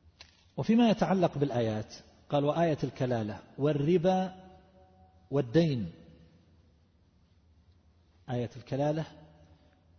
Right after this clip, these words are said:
التي سبق الحديث في صحيح مسلم لما قال النبي صلى الله عليه وسلم لعمر رضي الله عنه: "أما تكفيك آية الصيف التي في آخر سورة النساء؟" لكن هل هي آخر ما نزل؟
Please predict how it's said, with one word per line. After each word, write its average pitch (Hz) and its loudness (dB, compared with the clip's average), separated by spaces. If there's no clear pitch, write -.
التي - -14
سبق 170 -4
الحديث 120 -6
في - -10
صحيح - -8
مسلم 117 2
لما 107 4
قال 123 2
النبي 104 4
صلى 101 -4
الله - -4
عليه 113 0
وسلم 107 6
لعمر 143 4
رضي 117 0
الله 113 2
عنه: 160 6
"أما 123 4
تكفيك - -4
آية 107 -2
الصيف 127 -2
التي 107 -4
في - -8
آخر 113 -8
سورة 113 -4
النساء؟" 104 -6
لكن 143 0
هل 226 6
هي 131 4
آخر 131 -2
ما 110 2
نزل؟ 107 -2